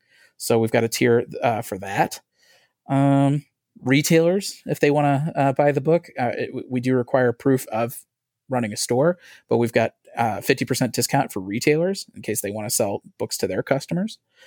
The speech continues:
Uh, because I've had a lot of retailers fight in the trenches for me for a long time, so we wanted to give back to that. Um, let's see if we have any. So we ran out of,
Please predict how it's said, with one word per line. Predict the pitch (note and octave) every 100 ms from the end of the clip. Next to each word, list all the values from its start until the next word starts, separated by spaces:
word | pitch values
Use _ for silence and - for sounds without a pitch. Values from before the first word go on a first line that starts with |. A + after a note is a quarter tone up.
| _ -
Uh, | A#2 G2+
because | - B2+
I've | A#2+
had | B2+ A#2+
a |
lot | G#2+ A2+
of | A#2
retailers | A#2+ A2+ B2 A#2+
fight | - A2
in | A#2
the |
trenches | G#2 G#2 G#2+ A2+
for | B2
me | B2
for | A#2+ F2+
a |
long | F2+ G2 G#2+
time, | A2+ G#2+ D3+ E3
so | -
we | G#2+
wanted | G2+ G2
to | G#2
give | G2
back | F#2 G2+ -
to | C#3
that. | D3+ E3+ - _ _ - - _ -
Um, | B2 C3 C3 B2+ - C3+
let's | F#3+
see | - - C#3+ -
if | B2+ B2+
we | C3
have | A#2+ C#3+ C3+ B2 C3 D#3 - - B2+
any. | B2 B2 C3 D3 _ _ _ _ _
So | - C#3
we | C#3
ran | C3+ C3+ D3 A3
out | G3 F#3
of, | D3